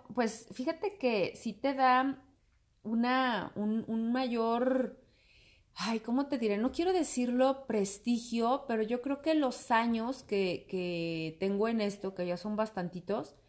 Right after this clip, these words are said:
desde el primer comercial hasta, hasta ahora que, por ejemplo, acabamos de grabar videos, que ahorita es como lo que más, lo que más hacemos, videos corporativos, de información, etcétera. Yo creo que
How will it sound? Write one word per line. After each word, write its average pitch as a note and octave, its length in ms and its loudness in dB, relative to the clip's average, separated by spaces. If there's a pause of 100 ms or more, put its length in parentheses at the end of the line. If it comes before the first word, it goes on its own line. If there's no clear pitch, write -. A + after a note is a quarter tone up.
(180)
desde F3 280 -2
el F3 100 -2
primer G3 320 2
comercial A3 720 2 (420)
hasta, D#3+ 720 -2
hasta D#3 540 -6
ahora G3+ 260 8
que, G#3 100 -6
por F3+ 160 -4
ejemplo, F#3+ 560 0
acabamos F#3 540 2
de G#3 80 -2
grabar F3 340 0
videos, F#3+ 400 0
que F#3+ 120 -6
ahorita E3+ 240 -4
es G3 160 -4
como G3 320 -2
lo E3+ 180 -2
que E3+ 100 -8
más, F3 460 -6
lo E3+ 180 -8
que E3+ 120 -6
más F3+ 200 -4
hacemos, G#3 460 -4 (380)
videos F#3+ 280 0
corporativos, F#3 960 0
de E3+ 60 -6
información, E3+ 1040 -4 (220)
etcétera. F#3+ 560 0 (520)
Yo A#3 160 -2
creo D4 280 0
que E4 480 0